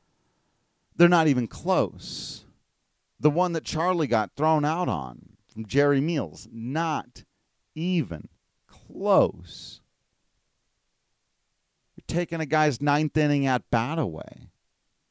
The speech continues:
So I'll, I'll wrap it up on this one. John says, "What one move do you want to see the Rockies make in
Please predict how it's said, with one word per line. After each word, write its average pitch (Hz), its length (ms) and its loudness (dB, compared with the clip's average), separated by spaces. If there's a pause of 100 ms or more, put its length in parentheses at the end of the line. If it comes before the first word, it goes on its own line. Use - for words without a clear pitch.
(2500)
So - 140 -4
I'll, 104 260 4
I'll 135 160 4
wrap 175 300 2
it 175 80 6
up 156 220 6
on 143 140 6
this 135 220 6
one. 120 280 2
John 123 320 2
says, 123 440 -2
"What 117 280 2
one 147 420 4
move 160 400 8
do 123 100 0
you 131 200 4
want 135 360 4
to 127 120 -2
see 113 560 0 (500)
the 95 100 0
Rockies 117 800 2
make 107 560 -4 (580)
in 117 460 4